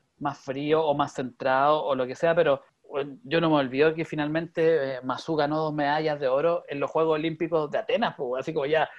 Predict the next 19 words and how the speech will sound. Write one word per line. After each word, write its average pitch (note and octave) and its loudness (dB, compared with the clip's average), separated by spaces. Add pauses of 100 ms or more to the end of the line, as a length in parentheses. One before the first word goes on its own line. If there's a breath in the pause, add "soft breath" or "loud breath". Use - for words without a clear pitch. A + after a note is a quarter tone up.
(180 loud breath)
lo D#3 4
más F3+ 4
simbólico F3+ 4
de E3 6
lo E3 4
simbólico D3+ 0
para F#3 -2
un F3+ -6
deportista, F#3 -4 (520 soft breath)
pero C#3+ 2 (220)
Mazú D3 0
es F3+ 2
respetado, D#3+ -2
querido D#3 -2
y F3 -4
todo, G3+ 2
pero E3+ 0
no C3+ -4
es, G3 -6